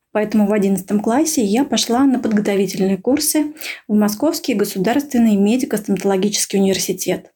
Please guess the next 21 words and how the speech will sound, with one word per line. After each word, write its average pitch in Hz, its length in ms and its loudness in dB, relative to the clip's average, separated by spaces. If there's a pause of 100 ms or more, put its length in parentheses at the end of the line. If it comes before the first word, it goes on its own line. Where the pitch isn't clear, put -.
(320)
а, 208 180 0
на 208 480 2
специальность 277 800 0
"Лечебное 196 600 0
дело". 185 380 -2 (600)
Однозначно 226 560 2
могу 214 260 2
сказать, 240 340 0
что - 240 -4
обучение 214 540 2
в 196 40 4
медицинском 208 600 0
институте — 220 800 -2
это 233 360 -2
сложно. 208 800 -2 (540)
Это 233 260 -2
сопряжено 233 840 0
с 285 80 -4
большим 226 480 0
количеством 208 800 -2
трудностей – 254 880 0